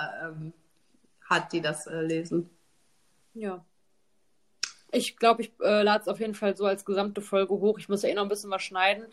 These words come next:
Speaker 2: Aber ich glaub, dann haben die Leute von uns mal so ein bisschen Einblick, lernen dich ein bisschen besser kennen, mich nochmal. Also es geht ja
Speaker 1: Ja.
Speaker 2: dann nicht nur rein um dieses Schlafthema, aber viel Wissen auch war dabei, ne? Ein paar Fragen beantwortet, dann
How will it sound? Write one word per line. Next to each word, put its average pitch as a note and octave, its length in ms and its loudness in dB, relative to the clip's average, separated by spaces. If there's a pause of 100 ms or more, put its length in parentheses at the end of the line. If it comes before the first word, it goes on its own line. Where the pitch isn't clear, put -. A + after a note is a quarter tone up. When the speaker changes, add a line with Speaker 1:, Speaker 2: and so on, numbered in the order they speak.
(220)
Speaker 2:
Aber A3 100 6
ich G#3+ 80 4
glaub, A#3 160 4
dann A3+ 120 -2
haben G#3+ 60 2
die G#3+ 80 2
Leute G#3 280 4
von G#3 120 -14
uns C4+ 220 0
mal B3+ 140 0
so A#3 60 -2
ein A#3 60 -2
bisschen A#3+ 220 -4
Einblick, A3+ 460 0
lernen G3+ 160 0
dich G#3+ 140 -6
ein A#3 100 -4
bisschen A3 200 -4
besser G#3+ 240 -4
kennen, A3 280 -8
mich A#3+ 160 -12
nochmal. A3 520 4 (300)
Also G3+ 200 2
es G3+ 100 -6
geht A3 100 2
ja G#3 60 4
Speaker 1:
Ja. G3+ 60 4
Speaker 2:
dann G#3 100 6
nicht G3+ 120 0
nur A3 200 0
rein G#3+ 160 4
um G#3+ 100 -4
dieses G3+ 180 -4
Schlafthema, A#3 640 2
aber G3 180 4
viel G#3 280 -2
Wissen A3 260 -2
auch A3 180 0 (360)
war G3 120 6
dabei, F#3+ 380 6
ne? C#4 200 0
Ein - 760 -16
paar A3 140 -2
Fragen B3+ 320 2
beantwortet, A3+ 840 -2
dann G3+ 320 -4